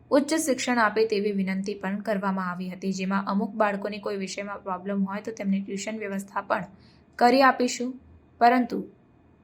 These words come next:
બાળકોને કશી અગવડ ન પડે તેનું ખાસ ધ્યાન રાખવા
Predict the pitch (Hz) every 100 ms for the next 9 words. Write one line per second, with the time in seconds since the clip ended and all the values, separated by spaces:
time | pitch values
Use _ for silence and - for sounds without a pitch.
0 | _ _ _ 202 202 233 247 294 285 262
1 | 247 226 269 - 214 196 214 196 208 220
2 | 220 214 254 - 240 240 247 - 220 233
3 | - 202 208 190 180 202